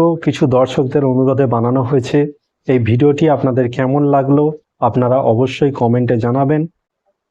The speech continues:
আজকের মতো এখানেই শেষ করছি। সবাই সুস্থ থাকবেন, ভালো থাকবেন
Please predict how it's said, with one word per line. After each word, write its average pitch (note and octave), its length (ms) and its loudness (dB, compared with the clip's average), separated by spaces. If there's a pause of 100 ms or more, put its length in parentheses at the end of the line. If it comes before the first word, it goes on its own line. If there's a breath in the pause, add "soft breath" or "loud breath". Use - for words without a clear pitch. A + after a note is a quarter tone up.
আজকের B2+ 340 -2
মতো D#3+ 260 0
এখানেই C#3+ 360 -2
শেষ C#3+ 260 0
করছি। D3+ 360 -2 (260)
সবাই A#2+ 260 0
সুস্থ C3+ 340 -2
থাকবেন, C#3+ 440 -2 (260)
ভালো A#2 280 0
থাকবেন B2+ 420 -2